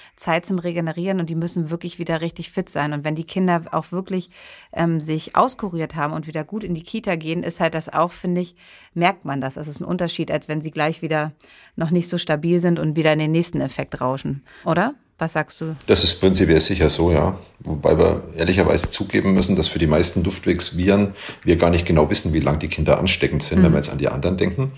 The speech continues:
Speaker 1: Ja.
Speaker 2: Und ab wann auch die Regeneration wieder so weit ist, dass ein neuer Viruskontakt jetzt keinen großen Schaden, äh, anrichtet. Das ist sicher auch wieder das soziale Problem. Wie lang kann eine Familie sich das erlauben, zu Hause zu bleiben, das Kind allein zu betreuen, wenn keine Großeltern da sind?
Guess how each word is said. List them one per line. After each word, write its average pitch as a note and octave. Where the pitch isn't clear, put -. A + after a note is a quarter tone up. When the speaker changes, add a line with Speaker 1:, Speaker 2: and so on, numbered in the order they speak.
Speaker 1:
Ja. E3
Speaker 2:
Und D#2+
ab C#2+
wann E2
auch -
die -
Regeneration E2
wieder D#2
so D2
weit C#2+
ist, -
dass -
ein -
neuer F2
Viruskontakt F2
jetzt D#2+
keinen D#2
großen D#2+
Schaden, D2
äh, D2
anrichtet. D#2
Das D#2+
ist -
sicher G2+
auch D#2
wieder E2+
das F2
soziale F2
Problem. G2+
Wie F2
lang E2
kann E2+
eine D#2+
Familie E2
sich E2
das -
erlauben, D#2+
zu F2
Hause G2
zu -
bleiben, G#2+
das -
Kind F#2
allein -
zu -
betreuen, F2+
wenn -
keine E2
Großeltern E2
da D2+
sind? E2